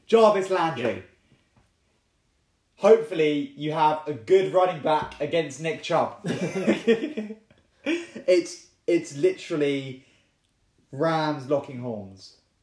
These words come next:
Speaker 1: And it's gonna be really interesting. As well as two young head coaches, Steve Stefanski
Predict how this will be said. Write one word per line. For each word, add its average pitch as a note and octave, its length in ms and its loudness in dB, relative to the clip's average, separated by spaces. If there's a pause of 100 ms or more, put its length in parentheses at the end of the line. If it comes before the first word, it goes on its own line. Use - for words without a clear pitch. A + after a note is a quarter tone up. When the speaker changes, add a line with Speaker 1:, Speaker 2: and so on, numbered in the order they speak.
Speaker 1:
And C#3 180 -2
it's B2+ 120 -10
gonna C#3+ 240 -2
be A#2+ 560 -4 (420)
really C#3+ 640 0
interesting. G#2 680 -10 (100)
As A#3 160 2
well B3 260 4
as A#3 400 0 (160)
two B3+ 300 0
young A#3 320 2
head A3 240 0
coaches, G#3 640 0 (200)
Steve A3 340 2
Stefanski G#3 480 0